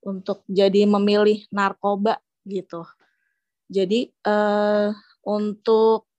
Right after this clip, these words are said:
men-, kur-, kan, bukan penyuluhannya yang kurang menakutkan, tapi memang kenapa G M D M juga, eh, selalu bilang untuk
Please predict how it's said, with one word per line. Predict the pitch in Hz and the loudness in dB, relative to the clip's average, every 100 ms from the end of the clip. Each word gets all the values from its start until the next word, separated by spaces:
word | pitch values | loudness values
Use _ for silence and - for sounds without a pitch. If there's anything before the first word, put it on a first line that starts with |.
| _ _ | _ _
men-, | 214 214 208 - - | -8 -8 -10 -14 -2
kur-, | 233 - _ | -2 -2 _
kan, | - 220 220 _ | -4 -4 -4 _
bukan | 220 208 233 226 | -10 -4 -4 -2
penyuluhannya | 226 226 233 226 247 254 240 | -2 0 -2 -2 -2 -2 -2
yang | 220 220 202 _ | -2 -6 -12 _
kurang | 214 214 214 214 | -6 -4 -4 -6
menakutkan, | 214 208 208 _ 233 233 - 214 214 202 | -8 -6 -8 _ -8 -8 -6 -6 -6 -8
tapi | 196 262 254 | -8 -6 -4
memang | 226 208 220 254 262 _ - - _ | -4 -4 -4 -4 -6 _ -20 -20 _
kenapa | 208 208 208 240 | -6 -4 -6 -6
G | 208 | -6
M | 196 196 | -6 -6
D | 196 | -6
M | 208 | -4
juga, | 196 185 202 202 - - | -6 -4 -4 -4 -8 -10
eh, | 196 185 185 | -10 -8 -8
selalu | - 185 185 190 190 196 202 202 202 _ _ _ | -6 -4 -2 -2 -2 -2 -2 -4 -8 _ _ _
bilang | 196 202 202 220 220 | -6 -2 0 0 -2
untuk | 196 196 202 196 | -6 -6 -8 -10